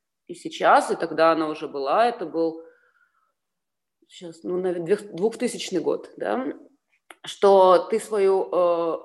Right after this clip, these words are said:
э, последнюю работу, свою самую большую коллекцию, как, э, э, студент последнего курса,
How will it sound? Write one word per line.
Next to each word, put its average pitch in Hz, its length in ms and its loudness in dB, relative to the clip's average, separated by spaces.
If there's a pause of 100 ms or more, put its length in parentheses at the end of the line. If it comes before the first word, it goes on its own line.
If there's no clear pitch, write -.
(140)
э, 151 380 -10 (240)
последнюю 190 480 0
работу, 190 420 0
свою 220 240 -4
самую 202 280 -6
большую 185 340 -6
коллекцию, 170 560 -4
как, 165 300 -6
э, 143 460 -4 (360)
э, 139 360 -8
студент 190 460 -2
последнего 180 460 -2
курса, 311 440 -4